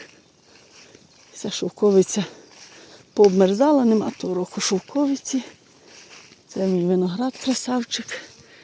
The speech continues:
ще має цвіт. Ось, двинув в рості, росте аж ну-ну.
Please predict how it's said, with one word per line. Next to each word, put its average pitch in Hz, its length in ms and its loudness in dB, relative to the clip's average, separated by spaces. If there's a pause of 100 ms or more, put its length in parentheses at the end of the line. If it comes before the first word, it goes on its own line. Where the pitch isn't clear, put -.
(400)
ще - 200 -12
має 214 380 -4
цвіт. 226 460 -4 (1400)
Ось, 220 400 -4
двинув 208 640 6
в 208 40 4
рості, 220 460 4
росте 214 380 4
аж 208 280 6
ну-ну. 226 400 6